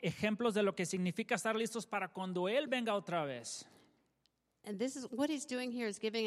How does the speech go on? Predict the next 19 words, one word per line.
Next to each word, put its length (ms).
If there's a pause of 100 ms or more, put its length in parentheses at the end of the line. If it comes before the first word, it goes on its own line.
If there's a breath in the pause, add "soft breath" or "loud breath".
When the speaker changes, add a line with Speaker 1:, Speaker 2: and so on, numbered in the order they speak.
Speaker 2:
an, 180
examples 800
of 80
how 220
it's 120
going 180
to 60
be 180
when 160
he 120
comes 400
again. 420 (640)
Speaker 1:
Hermanos, 400 (120)
y 100
lo 140 (100)
que, 300 (360)
ah, 680 (180)
ah, 440
aprendemos 800